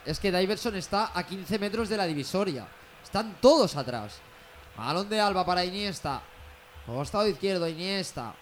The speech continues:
Cambiando de orientación por banda derecha para Leo Messi. Ahí está Leo, la pincha, se va a línea de fondo, la quiere armar. Se quiere de Teo.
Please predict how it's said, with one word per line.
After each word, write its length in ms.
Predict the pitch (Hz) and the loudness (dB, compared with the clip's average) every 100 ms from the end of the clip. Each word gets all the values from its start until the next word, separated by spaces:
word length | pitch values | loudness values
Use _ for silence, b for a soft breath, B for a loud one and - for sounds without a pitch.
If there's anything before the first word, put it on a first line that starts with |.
| - - - - - - | -20 -20 -20 -20 -20 -12
Cambiando 480 | 120 156 160 180 190 | -6 -4 -4 -2 0
de 40 | |
orientación 420 | 190 175 170 202 | 0 -2 -2 -2
por 140 | 185 180 | 0 0
banda 180 | 196 | 0
derecha 320 | 190 196 190 196 | 0 0 0 2
para 180 | 185 | 2
Leo 200 | 185 208 | 4 4
Messi. 340 | 185 180 - 175 | 2 -2 0 0
Ahí 140 | 208 | 2
está 240 | 202 208 196 | 0 0 2
Leo, 220 | 185 170 | 4 4
la 140 | 170 | 2
pincha, 300 | 202 196 175 | 0 -2 -4
se 100 | 165 | -2
va 60 | 190 | 0
a 40 | |
línea 200 | 214 208 | 0 0
de 80 | 190 | 0
fondo, 300 | 175 170 170 | 0 0 0
la 100 | 175 | 0
quiere 160 | 214 220 | 2 2
armar. 420 | 185 180 170 147 B B - | 2 2 2 0 B B -6
Se 200 | 156 170 | -2 2
quiere 200 | 208 208 | 2 2
de 140 | 202 | 2
Teo. 400 | 196 202 180 175 | 4 6 6 6